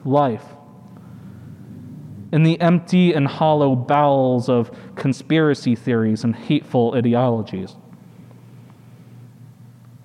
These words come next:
As Bonhoeffer, in our reading this morning from Mark's Gospel, reminds us,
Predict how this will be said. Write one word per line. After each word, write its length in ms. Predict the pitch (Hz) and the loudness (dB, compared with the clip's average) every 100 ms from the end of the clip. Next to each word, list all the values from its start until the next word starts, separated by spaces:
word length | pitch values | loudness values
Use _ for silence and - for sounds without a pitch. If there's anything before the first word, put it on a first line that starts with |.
| - - - - - - - | -20 -20 -20 -20 -20 -20 -4
As 160 | 147 131 | -2 2
Bonhoeffer, 840 | 185 202 208 208 185 - 156 123 - - 165 | 4 6 6 4 2 2 0 0 -4 -8 -2
in 100 | 156 | 2
our 140 | 147 | 4
reading 460 | 156 180 175 156 127 - | 4 2 2 -2 -4 -6
this 220 | 147 - | -6 -4
morning 340 | 147 151 147 | -2 0 -2
from 180 | 135 147 | -2 -2
Mark's 280 | 135 135 - | 0 -2 -2
Gospel, 500 | 151 151 - 143 127 | -2 -2 -2 0 2
reminds 420 | 127 139 147 139 | 2 2 2 2
us, 220 | 127 120 | 0 -2